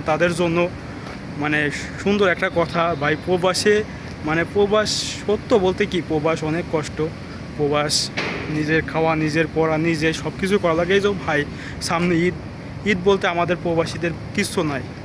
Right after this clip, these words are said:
আমাদের প্রবাসীরা ঈদ বলতে কিচ্ছু নাই, সব কিছু আল্লাহর আছে, আল্লাহর উপরে। এই ঈদে আমাদের কিচ্ছু করা হয়নি, ঈদের আমাদের কাজ সব কিছুই আছে। বন্ধুরা যারা প্রবাসে আসতে চান তাদের জন্য আমি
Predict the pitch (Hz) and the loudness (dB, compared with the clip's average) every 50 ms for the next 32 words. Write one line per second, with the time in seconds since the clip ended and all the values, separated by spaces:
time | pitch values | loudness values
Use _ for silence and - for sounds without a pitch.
0 | - - - - - - - - - - - - - - 151 156 170 196 208 226 | -12 -12 -10 -10 -10 -10 -12 -12 -12 -12 -12 -12 -8 -4 -2 0 2 2 2 2
1 | 196 226 220 208 214 208 - - 208 180 160 160 170 185 180 165 160 180 175 - | 2 4 4 4 4 2 2 2 2 2 2 2 2 0 -2 0 0 0 0 0
2 | 190 175 - 185 - - 180 165 151 139 131 - - 180 175 - - 208 - - | -2 -2 -2 -4 -4 -4 -4 -2 -2 -4 -4 -4 -2 -2 -2 -2 -2 -4 -2 -2
3 | 208 208 214 - - - - - - - - - - - - - - - - - | -2 -2 -2 -4 -8 -12 -12 -12 -12 -12 -12 -12 -12 -12 -12 -12 -12 -12 -12 -12
4 | - - - - - - - - - - - - - - 170 160 165 170 165 165 | -12 -12 -12 -12 -12 -12 -12 -12 -12 -12 -12 -12 -8 -4 -2 0 2 2 2 2
5 | 160 151 - 190 202 214 180 160 156 165 165 156 147 156 160 175 - - - - | 0 0 0 0 0 0 0 0 0 2 0 0 0 0 -2 -2 -2 -4 -6 -10
6 | - - - - - - - - - - - - - - - - - - - - | -10 -12 -12 -10 -10 -12 -12 -12 -12 -12 -12 -10 -10 -10 -12 -12 -12 -12 -10 -6
7 | - 170 180 185 185 160 185 180 175 170 175 175 170 180 165 - - 208 185 - | -2 0 0 0 2 2 2 2 2 2 0 0 0 0 -2 -2 -2 -2 -2 -2
8 | 196 160 160 160 160 151 143 147 156 160 170 165 156 143 156 160 156 151 151 156 | -2 -2 0 0 0 0 0 -2 -2 -2 -2 -2 -2 -2 0 2 2 2 0 0
9 | 147 151 147 - - 151 143 147 143 - - - 156 147 - - 165 - - 160 | -2 -4 -4 -2 -2 0 0 0 -2 -4 -6 -6 -8 -8 -6 -6 -6 -4 -2 -2
10 | 151 143 - - 156 160 165 - - - - - - - - - - 139 143 143 | -2 -2 -2 -4 -4 -6 -6 -8 -10 -12 -12 -12 -12 -12 -10 -8 -6 -4 -4 -2
11 | 147 147 151 147 135 147 143 143 147 143 135 - 156 156 147 156 151 - - 156 | -2 -2 -2 0 0 0 2 2 2 0 0 0 0 2 2 0 0 0 0 0
12 | 147 147 - - 160 156 165 147 - 151 143 139 151 147 143 147 151 156 156 151 | 0 0 -2 -4 -4 -4 -4 -4 -4 -4 -2 -2 -2 -2 -2 -2 -2 -2 -2 -2
13 | 147 143 147 147 | -2 -2 -2 -2